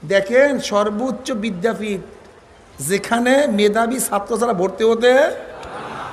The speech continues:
মাত্র আইএ পাস করিয়া কলেজে গেছে, ইউনিভার্সিটিতে গেছে। ও তো ছাত্র জীবনে রাজনীতি করতেই পারেনি, পারছে নাকি?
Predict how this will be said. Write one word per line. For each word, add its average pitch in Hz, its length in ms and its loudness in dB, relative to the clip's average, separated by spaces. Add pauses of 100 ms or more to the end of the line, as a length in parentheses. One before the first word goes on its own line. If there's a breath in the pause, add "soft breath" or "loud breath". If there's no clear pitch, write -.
(240)
মাত্র 208 560 0
আইএ 233 380 2
পাস 240 400 2
করিয়া 262 300 4
কলেজে 226 440 2
গেছে, 214 260 -4
ইউনিভার্সিটিতে 208 580 -4
গেছে। 156 440 -10 (1800)
ও 214 80 6
তো 214 100 0
ছাত্র 208 420 0
জীবনে 254 420 2
রাজনীতি 226 360 0
করতেই 226 400 -4
পারেনি, 185 300 -6 (460)
পারছে 180 260 -4
নাকি? 180 300 -8